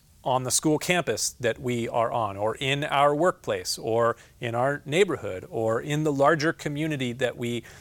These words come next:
live in? When you and I are dishonest in our interactions with our employer or anybody else,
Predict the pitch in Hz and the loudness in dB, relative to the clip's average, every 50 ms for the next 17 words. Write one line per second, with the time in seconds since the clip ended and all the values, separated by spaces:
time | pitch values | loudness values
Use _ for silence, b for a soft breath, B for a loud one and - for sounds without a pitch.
0 | B B B - 123 135 143 120 95 98 - - - b b b b b b b | B B B -6 -2 -2 0 -2 -2 -10 -12 -16 -20 b b b b b b b
1 | b b b b b b b b b _ _ - - 131 156 156 156 147 151 139 | b b b b b b b b b _ _ -8 -2 0 0 0 2 0 -2 -2
2 | B B B B B B B _ - 180 139 143 175 220 233 214 196 185 180 175 | B B B B B B B _ -8 -4 0 2 4 4 4 6 6 6 6 6
3 | 175 170 165 147 147 147 143 135 113 139 123 - - 135 180 196 117 - - - | 4 4 6 6 6 6 6 4 0 0 0 2 4 4 4 2 2 -2 -6 -8
4 | - - - - b b b b b _ - 147 139 139 139 143 143 147 147 147 | -8 -8 -10 -18 b b b b b _ -4 -2 0 2 4 4 6 6 4 2
5 | - - - 156 139 135 127 127 131 131 - - 147 123 107 101 98 - - 120 | 0 -2 -6 -4 -2 0 2 2 2 2 0 -2 -6 -6 -8 -8 -10 -10 -4 -2
6 | 117 113 104 - - - b b b b b b b b b - - 113 107 107 | -2 -2 -2 -4 -10 -18 b b b b b b b b b -4 0 0 0 0
7 | 101 98 - - 127 123 131 135 127 123 123 123 127 - _ - 110 104 107 107 | -2 -6 -4 0 2 4 4 4 2 0 0 -2 -4 -6 _ -6 -2 0 0 2
8 | 104 101 101 - _ _ _ _ _ _ _ _ - 151 143 147 139 131 120 104 | 2 0 -2 -6 _ _ _ _ _ _ _ _ -6 -4 -2 0 0 2 0 0
9 | - - - - - | -2 -2 -8 -10 -12